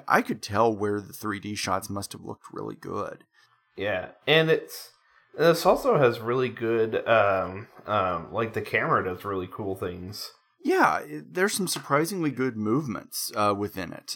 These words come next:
Speaker 1: Uh,
Speaker 2: Yeah, the narrative is very expressive.
Speaker 1: Uh, at one point, the movie stops and goes into a two D animated sequence that's a joy to watch. Um,
Speaker 2: Ah, a few places, actually.
Speaker 1: Yeah, in a few places.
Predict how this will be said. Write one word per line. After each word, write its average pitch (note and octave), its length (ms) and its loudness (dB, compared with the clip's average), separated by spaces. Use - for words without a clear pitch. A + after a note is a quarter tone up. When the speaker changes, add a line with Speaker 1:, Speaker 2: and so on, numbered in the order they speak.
Speaker 1:
Uh, G#2 340 2
Speaker 2:
Yeah, B2 180 -2
the G#2+ 160 -2
narrative D3 420 0
is A#2+ 140 0
very B2 260 0
expressive. - 800 -6
Speaker 1:
Uh, A#2 260 6
at B2+ 140 4
one C3 180 4
point, D3 220 8
the - 40 2
movie B2+ 220 2
stops A#2+ 460 4
and A2 200 0
goes A2+ 240 4
into A2 220 0
a G2+ 60 4
two A#2+ 260 -2
D A#2+ 220 0
animated G#2 420 -2
sequence A#2+ 400 -4
that's - 240 -6
a G#2+ 100 -2
joy G#2 460 2
to - 120 -14
watch. - 580 -8
Um, F#2+ 340 2
Speaker 2:
Ah, - 340 -6
a F3 120 6
few E3+ 240 -2
places, F#2+ 420 -4
actually. F#2+ 540 -4
Speaker 1:
Yeah, E3 200 2
in C3 100 4
a C3 60 0
few C3 220 -2
places. - 600 -2